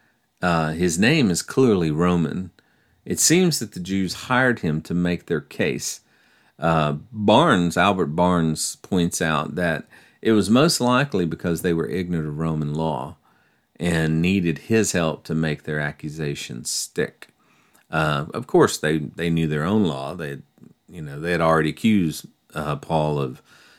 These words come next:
breaking with the law of Moses and teaching that their children shouldn't be circumcised and breaking with the customs. But the Romans didn't care anything about that. They needed to hire somebody who was Roman, who was familiar with their law,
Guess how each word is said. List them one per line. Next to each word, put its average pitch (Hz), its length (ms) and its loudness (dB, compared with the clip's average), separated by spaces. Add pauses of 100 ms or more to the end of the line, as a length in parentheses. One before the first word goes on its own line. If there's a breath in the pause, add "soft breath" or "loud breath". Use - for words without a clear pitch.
(160 soft breath)
breaking 82 400 4
with 78 120 -2
the 82 80 -4
law 80 260 2
of 73 60 0
Moses 78 760 0
and 71 100 -6
teaching 80 380 -6
that 76 240 -10
their 76 160 -6
children 76 400 -4
shouldn't 76 280 -8
be 76 60 -8
circumcised 73 960 -4
and 62 160 -10 (400 soft breath)
breaking 78 380 2
with 73 140 -4
the - 40 -20
customs. 90 720 -2 (460 soft breath)
But 85 120 -8
the 87 100 0
Romans 92 400 2
didn't 73 220 -4
care 71 220 -4
anything 69 380 -8
about 69 360 -8
that. 95 320 0 (100)
They 85 260 0
needed 80 320 0
to - 60 -14
hire 78 240 -2
somebody 78 580 0
who 80 160 -2
was 73 180 -4
Roman, 80 420 -2
who 78 100 -4
was 71 120 -8
familiar 80 400 -2
with 71 220 -10
their 113 240 4
law, 67 360 -2